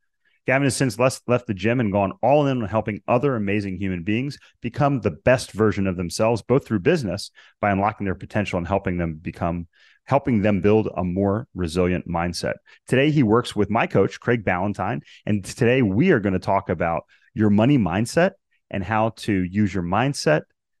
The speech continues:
abundance mentality, the growth mindset,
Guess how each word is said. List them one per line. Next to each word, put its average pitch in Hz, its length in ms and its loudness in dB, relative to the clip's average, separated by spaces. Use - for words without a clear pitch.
abundance 113 560 -2
mentality, 123 720 -2
the 104 80 -2
growth 107 400 2
mindset, 87 520 0